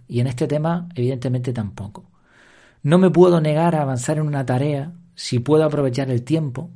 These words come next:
aunque no vaya tan rápido como me gustaría. Tampoco puedo hacer a propósito un trabajo de mala calidad solo porque los demás no lo hagan como yo creo. Es una cuestión de equilibrio.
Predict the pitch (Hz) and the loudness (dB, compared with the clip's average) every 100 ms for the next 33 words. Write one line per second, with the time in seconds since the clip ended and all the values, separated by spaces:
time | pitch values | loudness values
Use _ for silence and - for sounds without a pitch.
0 | - 135 117 127 123 143 147 131 127 123 | -16 -8 -4 0 0 2 0 -2 -2 -2
1 | 135 139 127 120 117 113 113 - 120 170 | -2 -2 -2 0 0 -2 -4 -6 -6 -4
2 | - - - _ _ _ _ _ - _ | -6 -10 -20 _ _ _ _ _ -20 _
3 | _ _ _ _ 135 131 151 170 170 165 | _ _ _ _ -4 -2 2 4 4 4
4 | 131 147 139 139 127 131 143 139 123 131 | 2 -2 -2 -2 -2 -4 -6 -6 -4 -4
5 | 139 143 127 135 135 139 143 151 160 175 | -4 -4 -2 -4 -4 -4 -4 -4 -6 -8
6 | - - - 147 143 131 135 131 123 131 | -18 -10 -2 0 0 -2 -2 0 0 0
7 | 147 135 123 127 120 113 110 107 101 92 | -2 -2 0 0 -2 -4 -6 -8 -10 -12
8 | - - _ _ _ _ 120 147 139 123 | -14 -20 _ _ _ _ -8 -4 -4 -4
9 | 123 135 139 160 - - _ _ 139 123 | -4 -4 -4 -6 -12 -20 _ _ -4 -2
10 | 110 98 95 147 127 | -4 -4 -10 -14 -16